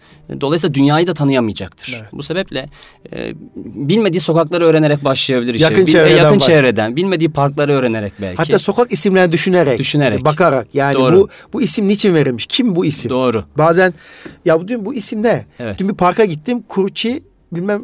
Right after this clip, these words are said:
Speaker 2: Ku-, Kurçi İron diye bir park. Meğerse bir adam profesörmüş, akademisyen, genetik mühendisiymiş. Yani parkın adı bu. Oradaki tabelayı,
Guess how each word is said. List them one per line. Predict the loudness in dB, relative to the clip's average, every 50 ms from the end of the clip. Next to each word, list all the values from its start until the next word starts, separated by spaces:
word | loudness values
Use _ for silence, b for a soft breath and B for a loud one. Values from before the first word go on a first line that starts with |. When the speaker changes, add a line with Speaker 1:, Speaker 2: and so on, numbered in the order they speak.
| -10 -18 -20 -14
Speaker 2:
Ku-, | -12 -12 -10 -12 -14
Kurçi | -8 -6 -6 -6 -6 -8 -10 -6 0
İron | 0 2 2 2 2 0 -2
diye | -4 -6 -6
bir | -4
park. | -6 -6 -4 -2
Meğerse | -2 -2 -2 -2 -2 -4 -6
bir | -6 -4
adam | -4 -2 -2 -2 -4 -2
profesörmüş, | 0 0 0 0 -2 -2 -4 -4 -4 -6
akademisyen, | -8 -4 -4 -4 -2 -2 -4 -4 -4 -4 -2 -2
genetik | 0 -2 -2 -2 -4 -8 -4
mühendisiymiş. | -2 -2 -2 -2 -4 -6 -10 -12 -12 -12 -12 -8 -6
Yani | -4 -2 -2 -2 -4 -4
parkın | -2 -2 -2 -2 -2 -2
adı | -2 0 0 0 -2
bu. | -2 -4 B B B B B B B B B B 0
Oradaki | 0 2 2 0 -4 -2
tabelayı, | -2 0 0 4 4 6 6 4 4